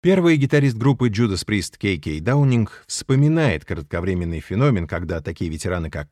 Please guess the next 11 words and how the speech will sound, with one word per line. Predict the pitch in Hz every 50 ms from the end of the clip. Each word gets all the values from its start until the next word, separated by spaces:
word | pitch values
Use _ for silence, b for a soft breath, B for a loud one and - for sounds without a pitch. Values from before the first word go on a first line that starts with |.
| _ _
Kiss, | - 104 117 135 135 - - - _ _ -
Оззи | - 90 95 98 101 117
и | 123 - - 85 78
Judas | 69 69 78 76 71 73 - -
Priest, | 117 135 139 - - _ _ _ _ _ -
пытались | 117 120 185 185 175 170 147 147
адаптировать | - 139 127 123 - - - 147 139 127 113 107 -
свой | - - 107 104 90
хэви-метал | 78 - 85 80 82 87 110 143 147 143 127 113 98 - _
к | -
мейнстриму. | 117 113 110 104 92 - - - 85 80 67 64 67 -